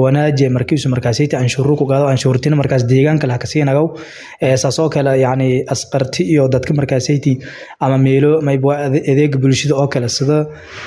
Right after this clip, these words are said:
ee, isbitaalo oo kale iyo la ka soo biyow. Ee, asqartun oo may la raay adeeg bulshada hayaan oo kale masheeraad iyo la ka weelow.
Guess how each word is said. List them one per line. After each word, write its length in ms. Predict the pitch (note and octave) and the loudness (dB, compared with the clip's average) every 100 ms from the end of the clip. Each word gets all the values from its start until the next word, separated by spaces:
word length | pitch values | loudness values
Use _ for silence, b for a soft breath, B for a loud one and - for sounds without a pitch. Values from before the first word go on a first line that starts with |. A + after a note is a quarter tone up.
| B | B
ee, 380 | D#3+ C3 B2+ C3+ | 0 2 2 0
isbitaalo 520 | B2 C3 C3 C3 C3+ D#3 C#3+ | 0 0 0 0 0 0 -2
oo 60 | |
kale 300 | C#3 C#3+ C3+ C#3 C#3 | -2 -2 0 0 0
iyo 160 | C#3+ C3 | 0 2
la 100 | B2+ | 0
ka 80 | B2 | 0
soo 200 | - D3 | 0 2
biyow. 260 | C3+ C#3+ D3 B B B | 2 2 0 B B B
Ee, 80 | C#3+ | -4
asqartun 580 | C#3 - D#3 - D#3+ D#3+ | -4 -2 -2 -2 0 0
oo 100 | D3 | 2
may 160 | D3 C#3+ | 2 2
la 80 | |
raay 260 | C3 C#3+ C#3 | 2 2 2
adeeg 240 | D3 C#3 B2+ | 2 2 2
bulshada 340 | C3 C#3+ C3+ | 0 0 0
hayaan 240 | C3 C#3+ D3 | 0 0 0
oo 80 | C#3+ | -2
kale 220 | C#3+ C3+ | 0 0
masheeraad 520 | C3 C3 C#3 C3+ D3+ D3+ | 2 0 2 2 0 -2
iyo 60 | |
la 80 | C3+ | -2
ka 100 | B2+ | 0
weelow. 260 | C3 C#3 | 2 2